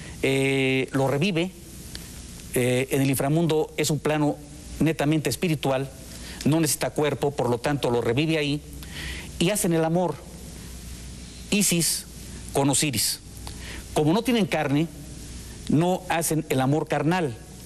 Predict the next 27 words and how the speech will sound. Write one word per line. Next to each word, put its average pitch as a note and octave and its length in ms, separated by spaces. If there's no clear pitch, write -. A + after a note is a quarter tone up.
pero C#3 180
tienen E3+ 480
el B2+ 140
amor D3 200
espiritual. A2+ 540
Queda A#3+ 200
embarazada E3 480
Isis D3+ 520
y D3+ 100
cuando C#3 260
regresa F#3+ 260
a - 20
la C#3+ 120
tierra, A#2+ 360
Isis G3 480
sigue G3 260
siendo E3 260
virgen C#3 460
porque B2+ 220
no D3+ 80
tuvo C#3+ 240
carne. A#2+ 360
Por B2+ 140
lo C3+ 100
tanto, E3+ 460
está C#3+ 220
embarazada D3 680